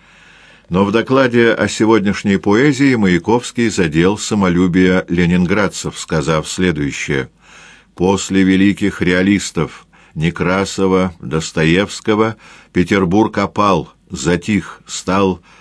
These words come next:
реакционен литературно».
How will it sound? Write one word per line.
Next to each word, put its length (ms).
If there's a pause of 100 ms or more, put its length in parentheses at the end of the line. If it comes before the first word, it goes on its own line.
(160)
реакционен 1120
литературно». 880